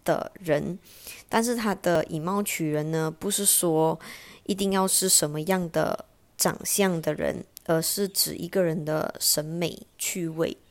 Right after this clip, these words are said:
就他觉得长得怎样无所谓，他介意的是那个人的审美，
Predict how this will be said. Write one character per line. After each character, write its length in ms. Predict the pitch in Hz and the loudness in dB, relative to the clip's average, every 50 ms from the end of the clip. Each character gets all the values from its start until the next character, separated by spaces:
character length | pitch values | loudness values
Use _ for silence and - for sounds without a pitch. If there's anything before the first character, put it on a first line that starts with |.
| _ _ - - - - - - - - - _ | _ _ -20 -20 -20 -20 -20 -20 -20 -20 -14 _
就 160 | - 208 196 | 0 0 0
他 220 | 196 - 202 185 | 2 2 2 2
觉 240 | 180 - - 165 175 | 2 2 2 2 2
得 300 | 170 - 160 156 160 165 | 4 4 4 4 4 2
长 420 | 165 - - 185 156 147 160 - - - | 0 2 2 2 2 2 -2 -6 -2 2
得 360 | 165 160 156 156 165 170 - - | 4 4 6 4 4 2 0 -2
怎 300 | - - 175 156 160 160 | -2 -2 -2 -2 -2 0
样 300 | 180 196 196 190 170 - 220 - _ - | 2 2 2 0 0 -4 -8 -10 _ -6
无 160 | 190 170 196 | -4 -2 0
所 280 | - - - 156 107 110 | 2 2 4 2 2 2
谓， 300 | 165 180 170 - - - - _ _ - | 2 2 2 0 -2 -8 -16 _ _ -8
他 260 | - 208 190 185 185 | -4 -2 0 0 0
介 240 | 185 - - 247 233 | 0 2 4 4 4
意 140 | 233 226 208 | 4 4 2
的 120 | 170 160 | 2 2
是 280 | 160 - - 202 202 196 | 2 0 2 2 2 2
那 220 | 196 196 196 190 | 4 4 2 4
个 140 | 185 196 185 | 4 4 4
人 320 | 170 156 156 156 156 156 156 | 4 2 2 0 -2 -6 -2
的 320 | - 160 160 156 - - - - | 0 2 2 2 2 0 -4 -4
审 280 | - - - - 156 156 | 0 0 0 2 0 -2
美， 320 | 165 175 185 175 - | -2 -2 -2 -4 -4